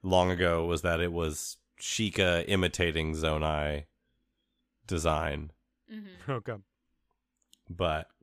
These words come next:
Speaker 1: enough for that they put a, a shrine into them, so.
Speaker 2: Right.
Speaker 3: Now that was,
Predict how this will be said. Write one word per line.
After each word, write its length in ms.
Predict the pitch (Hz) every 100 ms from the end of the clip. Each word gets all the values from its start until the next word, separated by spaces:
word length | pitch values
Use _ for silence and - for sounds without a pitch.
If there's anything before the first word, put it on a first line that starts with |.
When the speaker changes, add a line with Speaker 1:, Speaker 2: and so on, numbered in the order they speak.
| _ _ _ _ _ _ _ _ -
Speaker 1:
enough 360 | 98 131 156
for 140 | - 120
that 160 | 120
they 100 | 117
put 220 | 107 139 120
a, 300 | 101 98 95
a 60 |
shrine 380 | - 131 131 107
into 160 | 82 73
them, 220 | 73 73
so. 340 | - 80 71 71 _ _ _
Speaker 2:
Right. 400 | 185 190 175 190 _ _ _ _ _ _ _ _ _ _ _ _ _ _
Speaker 3:
Now 100 | 120
that 180 | 160 208
was, 220 | 165 123